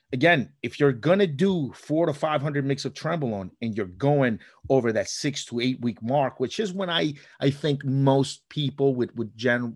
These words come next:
most, most dudes with generally good health, that's when your testosterone levels will really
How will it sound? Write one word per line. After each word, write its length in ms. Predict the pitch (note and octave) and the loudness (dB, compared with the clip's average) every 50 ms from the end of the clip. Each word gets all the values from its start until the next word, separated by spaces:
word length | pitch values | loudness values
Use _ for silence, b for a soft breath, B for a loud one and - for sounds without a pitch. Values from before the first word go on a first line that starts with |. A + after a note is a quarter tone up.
| A#2 B2+ C#3+ | -12 -14 -12
most, 300 | D#3 F3 G3 A#3 - - E3 | -8 -6 -6 -6 -6 -6 -4
most 280 | F3 G#3 G3+ E3 D3+ | -2 -2 -2 0 2
dudes 240 | C#3+ D3 D3+ C#3+ C#3+ | 2 2 2 0 -4
with 120 | B2+ A#2+ | -6 -6
generally 380 | G#2+ A#2+ C3 B2+ B2+ B2+ A#2+ A2 | -4 -2 -2 -2 -2 -2 -4 -6
good 220 | G#2 G#2 A#2+ A2 | -2 -2 -4 -2
health, 240 | G2 B2 B2 A#2+ - B B B B B B B B - | 0 0 0 -2 -2 B B B B B B B B -4
that's 220 | D#3+ E3+ - - | -4 -2 -2 -4
when 180 | F#3+ F#3 E3+ D3 | -4 -4 0 2
your 120 | C#3 C3 | 2 0
testosterone 640 | - - A#2+ - - C3 B2+ B2 - - B2+ A#2 A2+ | 0 -4 -8 -2 -2 -2 -2 -2 -4 -4 -4 -2 0
levels 260 | A2+ A2+ A2 A#2 A2 | 0 0 0 0 -4
will 160 | A2 A2+ G#2 G2+ | -4 -6 -6 0
really 460 | G#2 C3 D3 D#3+ D#3 C#3+ C3+ A2 | 4 4 6 6 4 2 -2 -4